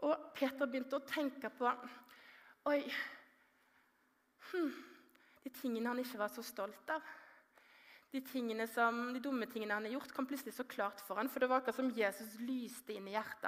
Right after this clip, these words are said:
hans. Peter sa: "Gå fra meg, for jeg er en syndig mann." Men Jesus gikk ikke fra Peter. Nei, han gjorde faktisk det helt motsatte. Han sa:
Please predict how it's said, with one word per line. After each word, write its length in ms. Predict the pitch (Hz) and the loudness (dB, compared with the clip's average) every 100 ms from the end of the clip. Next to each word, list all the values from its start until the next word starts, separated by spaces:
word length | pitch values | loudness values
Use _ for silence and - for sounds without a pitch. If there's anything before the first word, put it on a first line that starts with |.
| 254 | -2
hans. 160 | 330 - - _ _ _ _ _ _ _ _ _ _ - | -2 -12 -16 _ _ _ _ _ _ _ _ _ _ -10
Peter 240 | 196 208 208 | -8 -8 -4
sa: 220 | 220 220 - - - | 0 0 -2 -16 2
"Gå 80 | 285 320 | 2 2
fra 300 | - 302 294 | 4 8 8
meg, 240 | 302 370 330 - - | 8 4 2 -6 0
for 100 | 302 | 2
jeg 80 | |
er 60 | 330 | 4
en 80 | 330 | 2
syndig 420 | - 370 294 302 | 0 2 2 4
mann." 300 | 311 359 359 - - - - _ _ _ _ _ _ _ _ _ _ _ _ _ - | 8 8 8 -2 -12 -18 -20 _ _ _ _ _ _ _ _ _ _ _ _ _ -8
Men 220 | - 87 | -6 -4
Jesus 300 | - - 214 | -6 -8 -14
gikk 180 | 202 - | -16 -8
ikke 140 | 254 247 | -8 -4
fra 140 | 196 - | -6 -6
Peter. 360 | - - 226 - - _ _ _ _ _ _ | -10 -8 -10 -10 -20 _ _ _ _ _ _
Nei, 140 | - - - - | 2 2 2 -6
han 100 | 220 | -4
gjorde 140 | 220 | -2
faktisk 240 | 226 196 - | -4 -2 -2
det 100 | 214 | 0
helt 240 | 180 - 185 | -2 -6 -10
motsatte. 480 | 175 - - - 285 | -10 -12 -8 -8 -4
Han 100 | 247 | -4
sa: 200 | 254 226 | 2 2